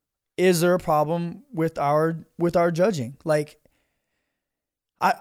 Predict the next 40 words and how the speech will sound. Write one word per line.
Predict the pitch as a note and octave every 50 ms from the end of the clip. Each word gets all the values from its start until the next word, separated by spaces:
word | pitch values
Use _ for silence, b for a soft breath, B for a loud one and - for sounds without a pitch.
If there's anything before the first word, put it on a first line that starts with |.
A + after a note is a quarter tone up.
| _ _ -
<clears throat> | - - D3+ D3 C#3+ C3+ - - - - - - - - _ _ _ _ _ _ _ _ _ _ _ _ -
I | E3 F#3 A#3+ C#4+ -
can | - G#3+ G3+
see, | F#3 - - A#3+ C4 B3 A3 G#3+ G#3+
I | - E3 G3
can | - A#3+ G3+
see | - - - A#3+ B3
where, | A3 G3+ G3+ G3+ G3+ G3 G3
uh, | G3+ G3 G3+ G3+ G3+ G3+ G3+ G3+ G3+ -
Michael | F3 F#3+ G3 - F#3+
Johnson | E3+ F#3 G3+ A#3 - G#3 F3+
won | F3+ F#3 F#3
this | F3+ E3+
fight. | - G3 G3+ F#3+
I | C#3 D#3 E3
scored | - - E3+ E3+ F3
it | F#3+
for | - E3+
Michael | E3 D#3+ E3+ - F#3+
Johnson. | E3+ D#3+ D#3 D#3 D3+ - F#3 F#3 F#3+ F#3 - - -
Uh, | D#3 D#3 D3+ D3+ D3 D3 D3 D3 D#3+ - - _ _ _ _ _ _ _ _ -
I | - F#3+ G#3+ B3
don't, | A#3+ G3 F#3+
dude, | G3 B3 G#3
I | - G#3 A#3+
don't | B3 A3+ A3
know. | -
Is | - A3 A3+ G3+
it, | A#3+ A3+ G#3
is | - G3+ G#3 A3 G#3
it | G#3+ G#3
a | G3 F#3
lack | F3 F3+ F3 E3 G#3+ - G#3+
of | F#3 E3+
education | E3+ E3+ E3 D#3+ D3 - F3 F3 F#3+ F#3+ - G#3+ G#3+ A3 G#3+ -
on | - F3+ G3
the | G3 G3
judges' | F3 G3+ G3+ G3+ G3 G3+ -
parts? | - - G3+ G#3 G#3 G3+ G3 -
Like, | D#3+ D3 C#3+ C#3+ -